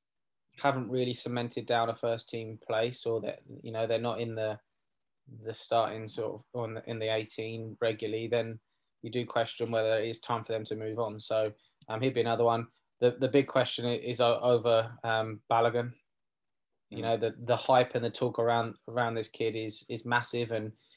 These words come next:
Speaker 1: you know, we've seen him in a couple of Europa League games where he's come on and scored goals and, you know, looks a bit, looks like a clinical goal scorer. But again, it's still very young.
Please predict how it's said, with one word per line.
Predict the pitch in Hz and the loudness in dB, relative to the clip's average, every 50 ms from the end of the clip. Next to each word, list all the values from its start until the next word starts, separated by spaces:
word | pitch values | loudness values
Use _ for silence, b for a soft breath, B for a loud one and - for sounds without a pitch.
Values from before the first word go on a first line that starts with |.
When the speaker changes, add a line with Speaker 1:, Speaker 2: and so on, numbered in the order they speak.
| b b b | b b b
Speaker 1:
you | 113 | 0
know, | 113 117 | 2 2
we've | 117 117 | 2 2
seen | - 123 120 117 | 0 0 0 0
him | 117 | 0
in | 117 113 | -2 -2
a | 113 | -2
couple | - - 113 - 117 | 0 0 0 0 0
of | 110 | 0
Europa | 110 113 113 117 - 123 | 2 4 2 2 2 0
League | 117 117 117 107 | -2 -2 -2 0
games | - 117 113 113 113 113 113 | 2 2 2 2 0 -2 -2
where | 107 104 | -2 -2
he's | 107 - | -4 -4
come | - - 113 110 117 | -4 -4 -4 -2 -4
on | 113 110 | -4 -4
and | 107 104 | -6 -8
scored | - - 117 110 107 104 | -8 -6 -4 -4 -4 -2
goals | - 113 110 113 113 117 117 113 | 0 2 2 2 2 0 -4 -6
and, | 113 104 104 104 - _ _ _ _ _ _ _ _ | -6 -8 -8 -8 -12 _ _ _ _ _ _ _ _
you | - 110 | -10 -6
know, | 104 104 110 | -2 0 2
looks | 120 135 135 - - - | 2 0 0 -2 -6 -4
a | |
bit, | 113 - 135 123 - - | -2 0 0 0 0 2
looks | 143 143 139 - - | 2 2 2 2 2
like | 123 120 - | -2 -2 -2
a | - | -4
clinical | - - 131 120 120 117 - - 117 | -4 0 0 0 0 -2 -4 -4 -2
goal | 104 127 123 123 120 | 2 4 6 6 4
scorer. | - - - 107 107 107 107 | 2 -2 -4 -2 0 -2 0
But | 107 - 127 123 - b b b b b b b b b | 2 2 2 2 2 b b b b b b b b b
again, | 127 120 - 151 139 117 104 104 101 - _ _ - | -2 2 6 6 6 6 4 0 -8 -10 _ _ -12
it's | - 120 - - - | -10 -10 -8 -4 -4
still | - - - 151 143 131 | -2 2 4 6 6 6
very | 127 127 123 120 117 | 6 6 6 6 4
young. | 110 107 104 110 123 127 120 | 4 2 2 2 0 -2 -6